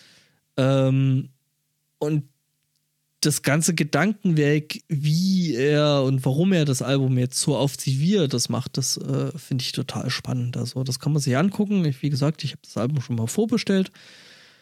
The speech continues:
Äh, ich bin brutal gespannt drauf. Ähm, genau, und du hast dann auch noch einen Link mit reingehauen, äh, von wegen, äh, Devin,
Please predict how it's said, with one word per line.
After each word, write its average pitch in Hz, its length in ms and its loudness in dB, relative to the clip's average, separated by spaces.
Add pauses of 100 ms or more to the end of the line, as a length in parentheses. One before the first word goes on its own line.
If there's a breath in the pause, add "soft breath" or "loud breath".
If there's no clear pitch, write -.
(380 loud breath)
Äh, 139 300 2
ich 143 240 0
bin 160 340 0 (100)
brutal 160 540 0
gespannt 180 500 0
drauf. 151 460 2
Ähm, 131 680 2 (1120 loud breath)
genau, 175 280 4
und 139 220 0
du 170 180 4
hast 180 320 0 (140)
dann 151 320 2
auch 170 320 -2
noch 160 180 0
einen 160 380 4
Link 180 260 0
mit 165 180 -4
reingehauen, 190 680 2
äh, 175 180 0
von 160 180 -2
wegen, 160 280 2
äh, 139 440 0
Devin, 156 280 0